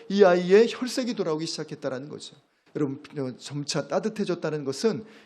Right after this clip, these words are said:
어, 피가 돌기 시작했다라는 뜻이기 때문에 그렇다는 거죠. 자, 근데 여기서 더 중요한 포인트가 있어요.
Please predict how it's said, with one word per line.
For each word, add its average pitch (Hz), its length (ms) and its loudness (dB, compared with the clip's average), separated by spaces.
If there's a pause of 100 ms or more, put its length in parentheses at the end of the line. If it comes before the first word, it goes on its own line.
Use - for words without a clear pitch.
(300)
어, 143 160 -6
피가 - 240 0
돌기 196 240 -2
시작했다라는 139 680 -8
뜻이기 147 580 -8
때문에 131 540 0
그렇다는 135 420 -6
거죠. - 280 -14 (580)
자, - 260 -10
근데 175 200 -2
여기서 175 580 0
더 147 100 -8
중요한 190 460 -2
포인트가 180 400 -4
있어요. - 300 -12